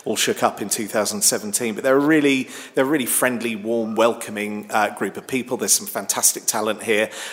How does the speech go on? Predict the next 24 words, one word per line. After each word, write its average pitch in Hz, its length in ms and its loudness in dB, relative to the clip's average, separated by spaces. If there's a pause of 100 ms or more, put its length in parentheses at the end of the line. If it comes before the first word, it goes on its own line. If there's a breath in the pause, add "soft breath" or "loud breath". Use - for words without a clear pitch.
Um, 131 260 4
but 143 140 6
what's 180 160 4
been 123 160 -2
lovely, 135 300 2
actually, - 320 -2
is 101 80 -4
coming 127 240 -6
back 117 200 -4
in 117 60 -6
the 110 80 -2
room 110 160 0
and 98 100 0
seeing 104 200 0
a 104 40 -2
lot 113 220 0
of - 60 -4
the 117 80 -4
people 107 380 -4
that 104 220 0 (220 loud breath)
I 110 80 2
worked 110 320 2
with 98 160 -6
then, 104 480 0